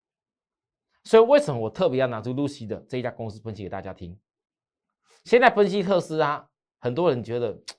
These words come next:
啊，老师，特斯拉都已经一千多块，好像有一点噪声啊，对不对？<laughs> 听到都腻了。然后再，再，再，再，再讲一下特斯拉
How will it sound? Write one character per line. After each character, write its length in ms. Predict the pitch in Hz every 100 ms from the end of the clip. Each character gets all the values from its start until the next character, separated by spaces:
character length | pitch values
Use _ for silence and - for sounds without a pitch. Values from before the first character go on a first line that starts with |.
| _ _ -
啊， 200 | - - _ _ _ _ - _ _ - -
老 120 | 92
师， 160 | 90 135
特 200 | - 127
斯 100 | 127
拉 260 | 123 123 - -
都 100 | 123
已 60 |
经 80 | 117
一 20 |
千 240 | 131 120 117
多 100 | 113
块， 240 | 120 107 64 -
好 100 | 92
像 100 | 131
有 160 | 98 127
一 20 |
点 240 | 87 80 _ _ _ _ _ _ _ _ _ _
噪 180 | - 147
声 220 | - 131
啊， 180 | 127 127 _ _ _ _ -
对 80 | 139
不 120 | 123
对？ 120 | 127
<laughs> 20 | 123
听 180 | 151
到 140 | 143 135
都 120 | 135
腻 200 | 156 117
了。 120 | 87 - _ - _ _ _ _ - - - -
然 120 | 131
后 120 | 165 160
再， 160 | 175
再， 300 | 147 - 170
再， 180 | - 170
再， 180 | 165 175
再 220 | 180 180
讲 240 | 139 113
一 20 | 123
下 140 | 151
特 160 | 165 147
斯 140 | 147
拉 260 | 143 143